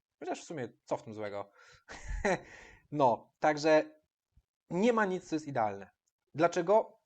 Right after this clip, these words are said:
Dlatego, że cena zaczyna spadać, a wy uśredniacie tu. Cena spada dalej, uśredniacie tu. Cena spada dalej, uśredniacie tu. Cena spada dalej, uśredniacie tu.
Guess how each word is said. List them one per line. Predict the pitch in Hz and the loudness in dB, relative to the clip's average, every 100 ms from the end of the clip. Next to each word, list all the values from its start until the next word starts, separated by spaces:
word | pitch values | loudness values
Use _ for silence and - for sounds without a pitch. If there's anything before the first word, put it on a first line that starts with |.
| _ _ _ _ _ _ - | _ _ _ _ _ _ -12
Dlatego, | 139 135 220 311 | -4 -2 -2 -2
że | 190 165 - _ _ _ | 2 2 0 _ _ _
cena | 196 254 262 151 | -8 -4 -2 -2
zaczyna | 139 147 131 | -6 -8 -10
spadać, | - 107 113 156 | -6 -4 -4 -4
a | 143 | -4
wy | 131 214 | -4 -4
uśredniacie | 220 165 139 120 117 107 | -4 -6 -6 -8 -10 -14
tu. | - _ _ _ _ _ _ - - _ - - _ _ | -16 _ _ _ _ _ _ -20 -20 _ -20 -20 _ _
Cena | - 202 240 | -4 -2 -2
spada | - 110 117 | -4 -8 -2
dalej, | 113 107 120 135 - | 0 0 -4 -8 -8
uśredniacie | 330 - 156 127 117 113 | -6 -4 -6 -6 -8 -10
tu. | - _ _ _ _ _ _ _ - _ | -12 _ _ _ _ _ _ _ -20 _
Cena | - 98 104 | -18 -14 -10
spada | 113 113 | -8 -2
dalej, | 139 160 160 147 - _ _ - | 6 8 8 6 0 _ _ 0
uśredniacie | 440 - 190 127 110 110 | 2 2 -2 -2 -8 -10
tu. | - _ _ _ _ _ _ | -16 _ _ _ _ _ _
Cena | - 320 226 | 4 6 6
spada | - - | 2 -2
dalej, | 143 185 175 170 175 _ - 494 | 8 8 10 6 4 _ 6 6
uśredniacie | - 170 131 120 110 | 6 2 -2 -6 -10
tu. | - | -14